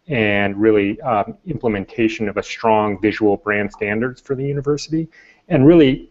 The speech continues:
the, the decision to do that was a, was a,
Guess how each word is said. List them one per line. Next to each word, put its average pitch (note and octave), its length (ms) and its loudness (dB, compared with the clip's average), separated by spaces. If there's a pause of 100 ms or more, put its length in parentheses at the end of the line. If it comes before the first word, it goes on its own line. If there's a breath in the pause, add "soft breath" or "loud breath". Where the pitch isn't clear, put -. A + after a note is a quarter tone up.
(100)
the, A#2+ 340 2
the A#2+ 120 0
decision A#2+ 520 -2
to - 140 -10
do A#2 120 -2
that A2 220 0
was A2 160 2
a, G2+ 260 -4
was C3 300 -2
a, C3 100 -4